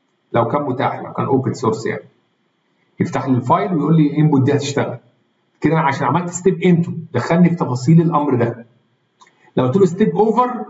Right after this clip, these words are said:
هقول له: "خلاص السطر ده خلاص انا فاهمه، سيبك منه، خش على اللي بعده". يبقى يخش على اللي بعده.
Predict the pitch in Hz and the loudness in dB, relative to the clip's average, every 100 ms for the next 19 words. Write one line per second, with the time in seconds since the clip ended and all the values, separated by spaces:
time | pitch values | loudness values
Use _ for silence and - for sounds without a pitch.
0 | 247 - 135 165 160 156 - 170 175 156 | -16 -8 -2 0 0 0 -2 -4 -2 0
1 | 190 202 170 170 165 165 202 220 262 - | 0 0 -2 -2 -2 0 -2 -2 -4 -4
2 | 170 165 196 220 - 180 156 127 110 - | -4 2 0 0 -4 -2 -2 -2 -4 -6
3 | - _ _ _ - 117 120 165 - 101 | -14 _ _ _ 0 2 2 0 -2 -4
4 | 85 | -8